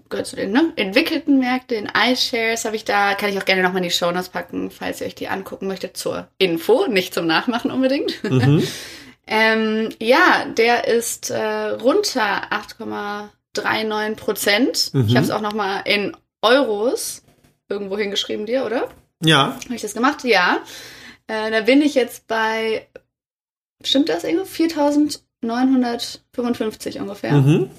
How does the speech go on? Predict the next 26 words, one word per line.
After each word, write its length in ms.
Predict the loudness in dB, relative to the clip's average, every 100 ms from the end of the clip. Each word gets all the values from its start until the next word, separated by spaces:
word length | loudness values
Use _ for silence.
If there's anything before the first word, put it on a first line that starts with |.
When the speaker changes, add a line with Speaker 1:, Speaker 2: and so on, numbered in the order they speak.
| -14
Speaker 2:
Ja, 400 | -4 0 0 -2
beim 200 | -2 -2
M 100 | 0
S 140 | 0 2
C 40 |
I 40 | 4
Speaker 1:
Ja. 80 |
Speaker 2:
World, 280 | 4 4 0
genau. 380 | -2 0 0 -2 -8 _
Speaker 1:
Genau. 300 | -6 -6 -8 -12 _ _ -6
Also 240 | -4 0
Emerging 480 | 4 6 6 6 6
Markets 500 | 6 4 4 0 0
sind 180 | -8 -6
die 60 |
Schwellenmärkte. 1600 | -4 0 2 4 4 2 -2 -4 0 2 0 -2 -6 -4 -2 -4 -8 -20 -20 -20 -2
Da 300 | 2 4 2
bin 260 | 0 -2
ich 220 | -2 -4 -4
runter 220 | -4 -4
auf 100 | -2
dreizehn 440 | 0 0 0 -8
Komma 300 | -10 -6 -4
acht 220 | -4 -2
sechs 180 | -4 -2
Prozent, 720 | -2 0 2 2 0 -2 -8